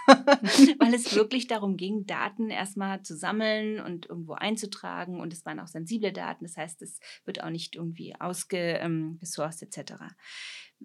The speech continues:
Wenn ich mir überlege, wie viel Zeit wir da verloren haben, ähm, nur bei der Aggregierung und, und bei der, bei der, ähm, ja, bei der Berechnung der Daten, wenn du so möchtest, und was heute möglich ist,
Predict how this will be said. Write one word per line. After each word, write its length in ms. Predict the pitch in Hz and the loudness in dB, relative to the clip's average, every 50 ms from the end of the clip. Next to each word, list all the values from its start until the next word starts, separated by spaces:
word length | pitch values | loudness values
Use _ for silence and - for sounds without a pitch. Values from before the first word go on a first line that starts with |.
| - _ - | -20 _ -8
Wenn 220 | - 175 196 202 | 0 2 4 4
ich 140 | 214 202 - | 4 4 2
mir 100 | 214 196 | 2 2
überlege, 760 | 185 185 180 175 185 214 254 277 240 - 175 151 147 151 170 170 - _ _ _ _ _ - | 2 2 0 2 2 2 2 2 2 2 0 0 0 -4 -8 -12 -16 _ _ _ _ _ -14
wie 180 | - 190 196 196 | -8 -6 -6 -6
viel 200 | 196 190 170 175 | -4 -6 -6 -6
Zeit 300 | - - - 294 294 - | -6 -4 -4 -4 -4 -4
wir 100 | 208 196 | -4 -4
da 100 | 175 170 | -4 -8
verloren 540 | - 170 156 165 165 165 165 165 165 165 | -10 -12 -10 -10 -8 -8 -8 -8 -8 -8
haben, 440 | 160 156 156 160 - - - - _ _ _ _ _ - | -10 -12 -12 -10 -12 -12 -12 -14 _ _ _ _ _ -8
ähm, 420 | 175 160 165 156 151 127 - - - | -6 -4 -4 -4 -6 -8 -10 -6 0
nur 500 | - 202 220 254 285 277 226 196 202 - - | 2 6 6 8 8 8 6 4 2 -2 -6
bei 120 | 175 175 | -4 -4
der 120 | 175 175 | -4 -6
Aggregierung 720 | - - - - 170 165 170 202 226 220 202 190 190 190 170 | -8 -10 -10 -10 -8 -6 -2 0 0 2 2 0 0 -2 -6
und, 300 | - - 165 160 - - | -8 -8 -8 -8 -8 -8
und 160 | - 170 160 | -10 -10 -8
bei 120 | 160 156 | -10 -12
der, 220 | 156 160 160 160 160 | -12 -14 -14 -14 -16
bei 140 | 160 156 151 | -16 -16 -16
der, 300 | 151 147 143 143 135 - - - | -16 -16 -16 -14 -14 -14 -14 -12
ähm, 360 | 147 151 151 147 147 147 147 _ _ _ _ _ _ - - - _ _ _ _ _ - - _ _ _ _ _ _ - - _ | -12 -10 -10 -10 -10 -12 -16 _ _ _ _ _ _ -20 -20 -20 _ _ _ _ _ -20 -20 _ _ _ _ _ _ -20 -20 _
ja, 360 | - 170 175 170 170 170 165 - _ _ _ _ | -12 -8 -6 -4 -4 -6 -8 -12 _ _ _ _
bei 100 | - 151 | -10 -8
der 80 | 160 175 | -4 -2
Berechnung 480 | 165 180 190 196 240 - - 269 262 254 | 0 4 6 6 4 4 6 6 8 8
der 140 | 277 196 | 8 6
Daten, 380 | 165 170 170 156 160 - 170 156 | 4 4 2 2 0 -4 -4 -2
wenn 100 | 165 165 | -2 -4
du 100 | 156 156 | -4 -6
so 100 | - 156 | -8 -10
möchtest, 520 | 156 - - 151 - - 147 - - - - - - - - - - - - - _ _ - | -8 -8 -10 -10 -12 -14 -16 -16 -16 -18 -20 -20 -18 -16 -16 -16 -16 -18 -20 -20 _ _ 0
und 140 | 196 190 180 | 0 0 0
was 180 | 185 185 - | 0 -2 2
heute 260 | 202 208 220 214 220 | 2 2 2 2 0
möglich 480 | 196 185 202 214 220 220 247 226 - - | 0 0 0 0 -2 -2 -6 -6 -6 -8
ist, 340 | - 170 - - - - | -10 -12 -14 -16 -20 -20